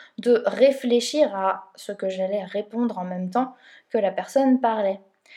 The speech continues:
L'appréhension de ne pas savoir quoi dire prenait le dessus.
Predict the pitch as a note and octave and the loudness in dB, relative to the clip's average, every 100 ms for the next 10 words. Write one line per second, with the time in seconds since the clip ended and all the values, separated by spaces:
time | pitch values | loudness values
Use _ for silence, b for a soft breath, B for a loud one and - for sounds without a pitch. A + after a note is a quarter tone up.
0 | B B B G#3+ A3 D4+ C#4+ C#4 D4+ B3 | B B B 0 2 2 2 2 0 2
1 | G3+ G3 B3 B3+ A#3+ G#3+ F3+ - G3 F#3+ | 0 0 -2 2 0 0 -4 -2 0 0
2 | A#3+ - A#3+ A3 G#3+ G#3 G3 G3+ - | -2 -4 -4 -2 -2 -4 -8 -12 -16